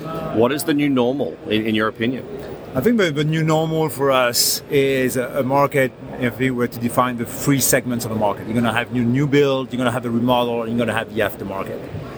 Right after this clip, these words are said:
Speaker 2: I think that the aftermarket that comes from the boom, that will be, continue to be sustained,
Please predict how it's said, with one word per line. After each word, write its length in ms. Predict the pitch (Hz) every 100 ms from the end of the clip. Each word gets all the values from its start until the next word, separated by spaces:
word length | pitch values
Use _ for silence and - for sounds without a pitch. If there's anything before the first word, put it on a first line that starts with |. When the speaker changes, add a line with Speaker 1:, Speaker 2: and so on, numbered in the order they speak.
| - - - -
Speaker 2:
I 80 | 123
think 220 | 160 160
that 100 | 151
the 120 | 131
aftermarket 640 | 135 147 156 147 143 143 127
that 200 | 117 -
comes 280 | 147 151 143
from 140 | 127
the 80 | 120
boom, 500 | 113 120 117 113 104
that 140 | 127
will 120 | 120 110
be, 160 | 120
continue 400 | 120 110 123 123
to 80 | 120
be 100 | 107
sustained, 680 | 107 107 - 120 98 117